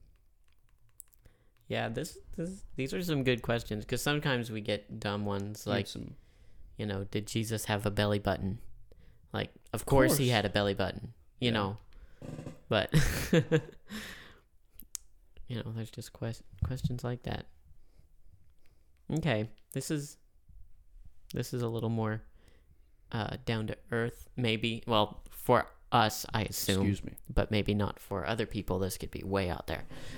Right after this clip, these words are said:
Speaker 1: Um, have you received the baptism of fire by the Holy Ghost? If so, when and how?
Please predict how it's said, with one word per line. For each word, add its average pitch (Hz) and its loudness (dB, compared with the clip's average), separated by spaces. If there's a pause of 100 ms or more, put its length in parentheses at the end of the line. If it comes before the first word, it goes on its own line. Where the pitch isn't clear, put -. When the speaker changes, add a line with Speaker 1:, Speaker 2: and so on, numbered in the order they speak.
(100)
Speaker 1:
Um, 107 4 (1300)
have 139 0
you 110 0 (680)
received 107 -2 (1800)
the 120 0
baptism 120 2
of 110 0
fire 117 2
by 98 0
the 98 -2
Holy 104 -2
Ghost? 104 -2
If 113 -6
so, 107 -2
when 101 0
and 98 0
how? 98 -4